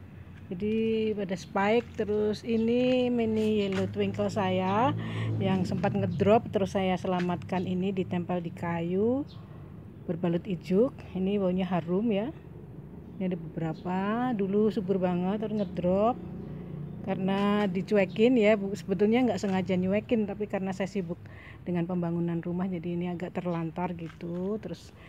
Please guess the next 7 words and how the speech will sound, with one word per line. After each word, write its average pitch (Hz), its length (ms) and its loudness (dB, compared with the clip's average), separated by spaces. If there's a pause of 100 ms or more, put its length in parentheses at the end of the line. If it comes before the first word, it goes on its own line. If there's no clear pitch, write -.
(240)
alhamdulillah 170 480 -4
kita 185 160 -6
selamatkan 165 720 -4
di 156 80 -8
sini, 175 400 -2 (1800)
mudah-mudahan 180 360 -2
survive. 147 440 -10